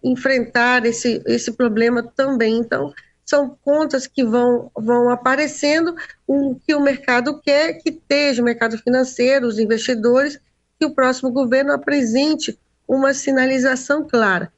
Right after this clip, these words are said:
Mas ainda estamos, é, no, na, na, no período eleitoral, novas medidas a gente pode esperar por a, pela frente, e o governo, o governo Bolsonaro, ele aposta muito na questão do auxílio,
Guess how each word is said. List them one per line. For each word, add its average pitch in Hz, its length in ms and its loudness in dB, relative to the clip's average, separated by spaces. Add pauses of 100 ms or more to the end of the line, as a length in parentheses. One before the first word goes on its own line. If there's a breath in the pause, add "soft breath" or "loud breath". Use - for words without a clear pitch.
(180)
Mas 285 280 2
ainda 320 500 2
estamos, 262 680 0
é, 226 380 2
no, 220 600 0
na, 208 280 -2
na, 196 240 0
no 196 300 -4
período 208 460 -2
eleitoral, 226 880 0 (340 loud breath)
novas 240 400 2
medidas 214 540 -2
a 220 60 2
gente 220 360 -6
pode 233 240 0
esperar 202 500 -2 (100)
por 220 120 -2
a, 233 120 0
pela 247 360 -2
frente, 294 480 -4 (360)
e 311 300 0
o 302 180 0
governo, 262 840 0
o 220 60 -10
governo 247 420 0
Bolsonaro, 269 640 -2
ele 311 180 0
aposta 294 640 -2
muito 269 640 2 (400)
na 247 200 2
questão 269 560 -2
do 262 240 -2
auxílio, 277 680 -2